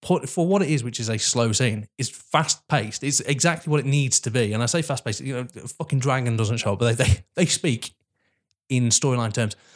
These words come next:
succinctly and in a passionately. You learn, like, you, the ring can't be destroyed, for example. You learn everything you need to know.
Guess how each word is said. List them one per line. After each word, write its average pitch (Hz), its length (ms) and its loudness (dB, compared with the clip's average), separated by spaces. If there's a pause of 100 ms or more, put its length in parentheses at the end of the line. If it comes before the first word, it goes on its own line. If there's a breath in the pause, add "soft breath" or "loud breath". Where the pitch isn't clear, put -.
(160 soft breath)
succinctly 170 580 2
and 151 240 0 (240)
in 160 80 0
a 156 40 2
passionately. 110 540 0 (760 soft breath)
You 160 220 6
learn, 165 300 6
like, 151 320 2 (120)
you, 165 280 -2
the 156 160 2
ring 160 160 2
can't 139 180 0
be 120 60 0
destroyed, 110 320 0
for 98 80 -4
example. 107 320 -2
You 127 140 2
learn 202 260 4
everything 160 280 0
you 151 100 2
need 160 180 2
to 135 80 -2
know. 110 240 0